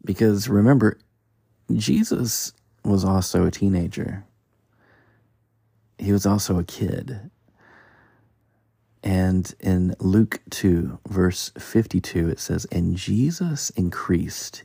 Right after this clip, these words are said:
in wisdom and stature and in favor with God and with people." Now, as Jesus was fully God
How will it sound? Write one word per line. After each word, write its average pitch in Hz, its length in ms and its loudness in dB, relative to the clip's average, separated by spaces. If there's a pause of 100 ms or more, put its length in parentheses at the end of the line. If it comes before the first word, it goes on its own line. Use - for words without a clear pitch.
in 85 260 0
wisdom 85 580 -6 (1120)
and 87 300 0 (100)
stature - 840 -6 (1200)
and 87 360 0
in 87 200 2
favor 92 640 -2
with 90 280 -6
God 101 580 0 (1000)
and 87 360 -4 (120)
with 85 400 -6 (120)
people." - 560 -10 (2000)
Now, 98 180 0
as 95 220 -2
Jesus 120 800 -4
was 92 260 0
fully 107 360 2
God 95 600 -4